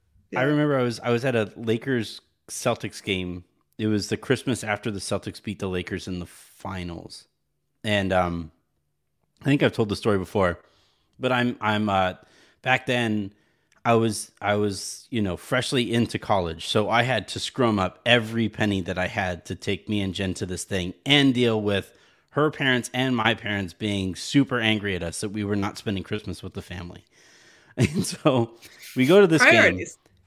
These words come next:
Speaker 2: game. Yeah. Yeah. Look, it, it's, it's, it's taken me all the way to, uh, two thousand miles away from my family.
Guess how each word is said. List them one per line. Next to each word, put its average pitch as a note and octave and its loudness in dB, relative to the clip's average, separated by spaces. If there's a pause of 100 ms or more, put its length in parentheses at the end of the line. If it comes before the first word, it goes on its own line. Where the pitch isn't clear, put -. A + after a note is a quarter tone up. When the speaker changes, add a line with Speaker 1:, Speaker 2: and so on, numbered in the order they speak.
(160)
Speaker 2:
game. - -16
Yeah. A2 2 (280)
Yeah. G#2+ 0 (360)
Look, F3 0
it, D3+ 6
it's, D#3 2
it's, - -4
it's - -4
taken F3 2
me E3 6
all D#3 6
the D#3+ 4
way D3+ 6
to, C#3 4
uh, B2 6 (340)
two F#3+ 0
thousand D3+ 2
miles B2+ 0
away A#2 2
from G#2+ -2
my F#2+ -2
family. F2 -8